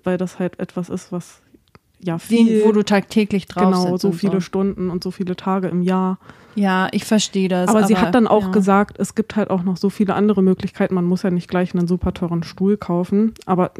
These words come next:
Speaker 1: das hatte ich halt noch nicht so im Kopf, weil ich da auch gar nicht so drüber nachgedacht habe. Aber sie meinte, man kann mit so vielen verschiedenen Sachen halt seine Sitzposition schon sehr flexibel ändern, ohne jetzt viel Geld auszugeben. Es gibt wohl scheinbar auch so Aufsätze für einen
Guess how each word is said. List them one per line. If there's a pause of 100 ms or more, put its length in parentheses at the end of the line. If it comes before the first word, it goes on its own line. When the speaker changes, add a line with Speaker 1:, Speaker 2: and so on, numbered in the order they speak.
(100)
Speaker 1:
das
hatte
ich
halt
noch
nicht
so
im
Kopf,
weil
ich
da
auch (100)
gar
nicht
so (100)
drüber
nachgedacht
habe.
Aber
sie
meinte, (540)
man
kann
mit
so
vielen
verschiedenen
Sachen
halt
seine
Sitzposition
schon
sehr
flexibel
ändern,
ohne
jetzt
viel
Geld
auszugeben.
Es
gibt
wohl
scheinbar
auch
so
Aufsätze
für
einen